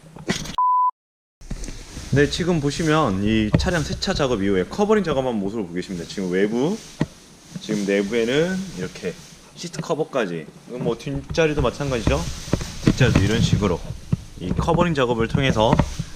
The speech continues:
이 차량의 틴트 용액에 의한 오염을 줄일 수 있도록 합니다. 뭐, 당연히 이 실내도 할 겁니다. 지금 이 실내에도 이쪽 부분에 커버링 작업을 마무리한 다음에 썬팅 작업을 하는 거죠.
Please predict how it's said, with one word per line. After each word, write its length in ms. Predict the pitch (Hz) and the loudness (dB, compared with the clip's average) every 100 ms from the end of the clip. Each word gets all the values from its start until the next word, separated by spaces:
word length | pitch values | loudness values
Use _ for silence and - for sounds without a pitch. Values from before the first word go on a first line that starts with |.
| - | -4
이 160 | - | -4
차량의 420 | - 185 175 131 - - - - | 0 2 2 2 -2 -8 -14 -4
틴트 600 | 208 208 - 208 160 117 | -2 0 2 4 4 4
용액에 360 | 113 135 156 139 | 4 4 4 4
의한 240 | 98 95 76 - - | 4 2 2 -4 -4
오염을 360 | 101 117 131 92 - - | 2 2 4 0 -2 -6
줄일 180 | - 127 | -2 -2
수 120 | - | -2
있도록 200 | - 120 | -4 -4
합니다. 160 | 95 87 - - - - 123 | -4 -6 -10 -16 -14 -6 -2
뭐, 100 | 123 | 0
당연히 420 | 156 165 190 143 | 2 2 4 4
이 40 | |
실내도 500 | 135 214 208 190 139 147 - | 2 2 4 6 6 4 -2
할 120 | 185 | -2
겁니다. 380 | 185 156 92 78 - | 0 -2 -2 -6 -6
지금 480 | 113 104 113 113 143 - - - | -2 2 4 4 2 -6 -16 -6
이 80 | 104 | -4
실내에도 480 | 107 160 156 147 120 | -2 2 4 4 4
이쪽 340 | 98 90 120 | 2 0 -4
부분에 420 | 120 113 104 107 135 - | 0 4 6 6 2 0
커버링 320 | 175 175 170 | 2 4 4
작업을 260 | 139 110 101 | 2 2 2
마무리한 420 | 90 98 117 104 | 2 2 0 0
다음에 580 | 87 87 90 135 190 220 - - - - - - - - | -2 -2 0 2 0 -2 -8 -10 -10 -12 -16 -14 -16 -6
썬팅 280 | - 170 151 | -2 -2 0
작업을 340 | 117 101 95 | 0 4 4
하는 160 | 156 147 | 2 4
거죠. 280 | 90 - | 6 6